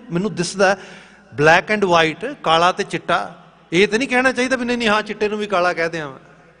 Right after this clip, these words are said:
ਇੰਨਾ ਹੀ ਕੰਮ ਕੀਤਾ ਉਹਨੇ। ਇਹੀ, ਇਹੀ ਹਾਂ ਦਾ ਨਾਰਾ ਆ। ਇੰਨਾ ਹੀ ਕੰਮ ਬੰਦਾ at least ਇੰਨੀ, ਇਹਨਾਂ ਤੇ ਪਹਿਚਾਨੇ, ਇੰਨੀ, ਇੰਨੀ ਤੇ ਸੁਰਤ ਰੱਖੇ ਬੰਦੇ ਦੇ ਵਿੱਚ,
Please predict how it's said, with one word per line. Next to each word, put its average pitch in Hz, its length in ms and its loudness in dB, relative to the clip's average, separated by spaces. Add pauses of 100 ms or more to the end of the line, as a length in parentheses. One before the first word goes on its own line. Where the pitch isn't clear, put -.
(220)
ਇੰਨਾ 170 220 0
ਹੀ 240 60 0
ਕੰਮ 165 180 -2
ਕੀਤਾ 98 280 -8
ਉਹਨੇ। 85 180 -14 (1900)
ਇਹੀ, 254 280 6 (260)
ਇਹੀ 240 280 2
ਹਾਂ 269 240 4
ਦਾ 277 120 0
ਨਾਰਾ 180 420 -4
ਆ। - 40 -18 (1800)
ਇੰਨਾ 277 280 4
ਹੀ 392 100 4
ਕੰਮ 269 240 -2
ਬੰਦਾ 214 240 0
at 220 200 -4
least 247 180 -6
ਇੰਨੀ, 277 300 2
ਇਹਨਾਂ 277 300 0
ਤੇ 285 80 -2
ਪਹਿਚਾਨੇ, 185 560 -2
ਇੰਨੀ, 240 300 -2
ਇੰਨੀ 208 220 -2
ਤੇ 233 100 -4
ਸੁਰਤ 165 260 -6
ਰੱਖੇ 147 240 -8
ਬੰਦੇ 160 280 -10
ਦੇ 139 100 -16
ਵਿੱਚ, - 280 -16